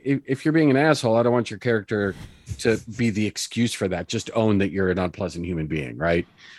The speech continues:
Like, don't, don't blame it on your character. So I, I think that we're always trying to balance between those two things. And, you know,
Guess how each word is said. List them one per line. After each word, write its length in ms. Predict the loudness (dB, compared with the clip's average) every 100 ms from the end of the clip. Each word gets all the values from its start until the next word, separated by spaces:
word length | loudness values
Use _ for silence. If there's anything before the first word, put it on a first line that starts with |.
| -8
Like, 260 | -2 -2 2
don't, 340 | 2 2 0
don't 160 | 0 2
blame 220 | 2 2
it 60 | 4
on 120 | 2
your 100 | 2
character. 580 | -2 -4 -6 -12 -16 -18 _ -8
So 340 | 2 2 2 _ _ _ -4
I, 120 | -4 0
I 120 | 0
think 260 | 0 0
that 220 | 2 0 0
we're 280 | 0 0
always 340 | 2 2 2 0
trying 140 | -2
to 60 | -2
balance 380 | -2 -4 -6 -10
between 240 | -6 -2
those 200 | -2 -2
two 160 | -4 -6
things. 460 | -4 -4 -4 -6 -4
And, 320 | 0 2 2 -2 _ _ _ _ 0
you 120 | 2
know, 220 | 4 0